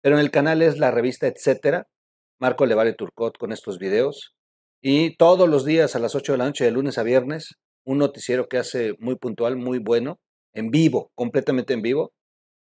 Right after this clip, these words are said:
Y me da mucho gusto poner, eh, de vez en cuando sus videos. No quiero poner tantos para que nos veamos obligados todos de irlo a ver a su canal.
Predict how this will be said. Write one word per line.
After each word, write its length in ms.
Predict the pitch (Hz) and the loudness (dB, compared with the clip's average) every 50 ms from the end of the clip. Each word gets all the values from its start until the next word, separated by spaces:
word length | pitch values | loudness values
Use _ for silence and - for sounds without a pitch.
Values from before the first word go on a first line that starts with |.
| _ _ _ | _ _ _
Y 440 | 143 147 147 156 165 165 170 160 - _ _ _ _ _ _ | 0 0 2 2 2 0 -2 -8 -12 _ _ _ _ _ _
me 160 | _ 139 139 143 | _ 2 4 4
da 80 | 156 | 4
mucho 220 | 156 151 - 143 127 | 2 0 -2 -2 -2
gusto 520 | 127 131 - - 139 123 113 107 98 - _ _ _ _ | -2 -4 -4 -2 0 0 0 0 -2 -8 _ _ _ _
poner, 520 | 113 110 110 120 123 120 117 113 104 98 - - - _ _ _ _ _ _ _ _ _ _ _ _ _ _ _ | -8 -6 -4 -2 -2 -2 -2 -6 -8 -10 -16 -20 -20 _ _ _ _ _ _ _ _ _ _ _ _ _ _ _
eh, 280 | - 117 104 104 104 98 | -4 0 0 0 0 0
de 100 | 92 117 | 0 0
vez 140 | 120 127 - | 0 0 -2
en 100 | 143 131 | -4 -4
cuando 220 | 127 131 123 117 113 | -2 -2 -4 -4 -6
sus 200 | - 107 92 87 | -10 -12 -10 -8
videos. 400 | 101 98 104 110 135 139 - 160 | -4 -2 -2 -2 -2 -4 0 2
No 160 | 175 208 208 | 2 2 4
quiero 200 | 277 269 254 247 | 4 2 4 4
poner 300 | 202 196 196 208 208 - | 2 0 0 -2 0 0
tantos 500 | 202 190 190 185 - 190 180 - - _ _ _ _ _ _ _ _ _ _ _ _ _ _ _ _ _ _ | 0 0 0 0 -2 -2 -2 -2 -8 _ _ _ _ _ _ _ _ _ _ _ _ _ _ _ _ _ _
para 260 | - 156 151 151 147 | -2 0 2 2 2
que 120 | - 160 156 | 0 -2 0
nos 260 | 156 160 156 143 139 | 0 0 -2 2 4
veamos 480 | 160 160 170 180 196 202 202 190 - | 4 6 6 4 2 0 -2 -2 -2
obligados 560 | 170 147 143 139 139 127 156 170 175 165 127 - | -2 -2 -2 -4 -2 -2 -2 -2 -2 -4 -6 -4
todos 320 | - 170 175 175 160 135 | -2 -2 -2 -2 -2 -4
de 80 | 147 160 | -4 -4
irlo 220 | 165 160 160 151 | -4 -2 -2 -2
a 40 | 135 | 0
ver 160 | 143 147 151 | -2 -2 -4
a 60 | 151 | -6
su 140 | - - - | -8 -10 -10
canal. 420 | - 139 127 131 143 143 135 113 | -8 -6 -4 -4 -6 -6 -8 -10